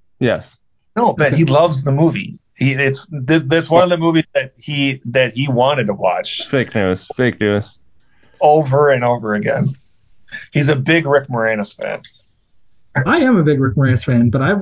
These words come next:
Speaker 3: I saw it once and I was, didn't realize it was a musical. I was like, "Wait, what? They're singing?" I thought it was
Speaker 2: Well,
Speaker 3: just about a crazy monster.
Speaker 2: First of all,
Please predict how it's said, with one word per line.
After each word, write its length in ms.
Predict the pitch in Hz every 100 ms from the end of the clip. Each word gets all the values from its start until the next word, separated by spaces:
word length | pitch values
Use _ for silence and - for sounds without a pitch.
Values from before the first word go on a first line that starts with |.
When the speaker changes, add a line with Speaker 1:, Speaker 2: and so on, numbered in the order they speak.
| -
Speaker 3:
I 120 | 202
saw 260 | 202 240 208
it 80 | 170
once 360 | 185 160 143
and 80 | 160
I 40 | 147
was, 120 | 151
didn't 260 | - 180 156
realize 260 | 156 147
it 60 | 147
was 80 | 127
a 40 |
musical. 340 | 139 147 135 127
I 20 |
was 100 | 113
like, 120 | 110
"Wait, 240 | 131 135
what? 160 | 120 151
They're 120 | 127
singing?" 440 | 113 151 165 226 233 - _ _ -
I 100 | 160
thought 160 | 180
it 40 | 170
was 100 | 165 170
Speaker 2:
Well, 60 |
Speaker 3:
just 80 | -
about 380 | 160 156 151 151
a 200 | 165 143 147 -
crazy 360 | 185 175 170
monster. 580 | 156 175 185 147 107 - _ _ _ _ _ _
Speaker 2:
First 180 | 180 185
of 60 | 165
all, 320 | 156 135 -